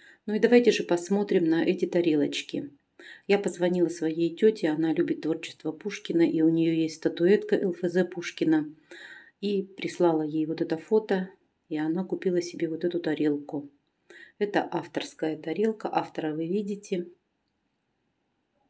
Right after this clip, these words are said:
А я купила себе наволочку с этим же сюжетом. И она будет у меня на диване в той комнате, где обои стрит.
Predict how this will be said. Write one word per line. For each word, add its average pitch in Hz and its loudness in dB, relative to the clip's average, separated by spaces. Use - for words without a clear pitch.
А 170 2
я 202 4
купила 185 -6
себе 160 -2
наволочку 180 0
с - -18
этим 185 0
же 170 -4
сюжетом. 156 -4
И 170 -2
она 170 2
будет 175 -2
у 143 -2
меня 156 4
на 151 2
диване 170 0
в - -10
той 151 -2
комнате, 180 -2
где 151 0
обои 185 2
стрит. - -6